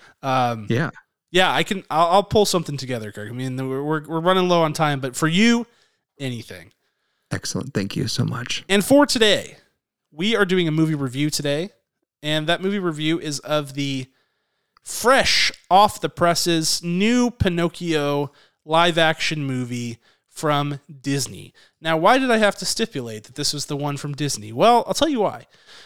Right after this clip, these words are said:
Speaker 1: Uh, because Pinocchio is an Italian tale that has been around for a zillion bajillion years. I did not look up the exact amount. But this must be the greatest story ever told. And the reason I say that, Kirk,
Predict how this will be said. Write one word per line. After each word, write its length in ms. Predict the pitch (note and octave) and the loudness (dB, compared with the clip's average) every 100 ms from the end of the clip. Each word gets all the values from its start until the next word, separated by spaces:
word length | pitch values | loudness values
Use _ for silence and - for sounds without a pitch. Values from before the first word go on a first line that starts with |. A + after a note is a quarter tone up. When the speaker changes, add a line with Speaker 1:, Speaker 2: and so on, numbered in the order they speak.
| _ | _
Speaker 1:
Uh, 260 | D3 E3+ F3 | -2 0 0
because 280 | E3+ F#3 G3+ | -2 -2 0
Pinocchio 720 | A#3 C4+ F4+ G3+ D#3 D3 D3+ | 0 2 0 0 2 2 0
is 160 | F3 D#3+ | -2 -2
an 60 | E3 | -2
Italian 500 | - F3+ G3 G#3 G3 | -2 0 0 -2 -4
tale 460 | - C#3 A2+ B2 - | -4 -6 -4 -10 -10
that 220 | E3 D#3 D3+ | -2 0 0
has 160 | D#3 | 0
been 120 | E3 | 0
around 380 | F#3+ D#3 C3 C#3 | 2 0 -2 -4
for 400 | - C3+ B2 A#2 - - - _ | -8 -10 -10 -12 -16 -20 -20 _
a 60 | D#3 | -4
zillion 640 | C#3+ C3+ G3 A3 A3 G#3+ | -2 4 6 6 0 -2
bajillion 540 | D#3+ C#3 D3+ D#3+ D#3+ C#3 | -4 -2 0 0 0 -4
years. 300 | A2 G2+ - | -6 -8 -6
I 80 | C#3 | -4
did 100 | C#3+ | -2
not 180 | C#3+ B2+ | -2 -2
look 240 | C3+ - A#2 | -8 -8 -8
up 300 | C3+ - - | -8 -8 -10
the 120 | B2+ | -8
exact 640 | A#2 C#3+ C3+ C#3 - - _ _ | -4 -2 -2 -2 -6 -8 _ _
amount. 480 | C3 C3 A2+ - - _ _ _ _ | -10 -8 -8 -10 -16 _ _ _ _
But 200 | F3 D#3 | -4 -2
this 340 | - F#4 - A3 | 2 4 4 4
must 340 | A3 G#3+ - | 4 2 -2
be 380 | F3+ A#2 G2+ A#2+ _ _ _ | -6 -6 -10 -16 _ _ _
the 80 | D#3 | -8
greatest 460 | C#3 G#3 C#4+ - | 0 0 2 0
story 400 | - E3+ D#3+ D3+ | 0 2 2 2
ever 240 | D3+ D3 C#3+ | 0 -2 -4
told. 380 | - C3+ B2 | -4 -2 -2
And 100 | B2+ C#3 | -6 -6
the 60 | |
reason 280 | D#3 A#3 A3 | -4 -4 -2
I 80 | F3+ | -2
say 220 | - D#3 | 0 -2
that, 180 | C3 B2+ | -2 -6
Kirk, 340 | - C3 - | -8 -10 -10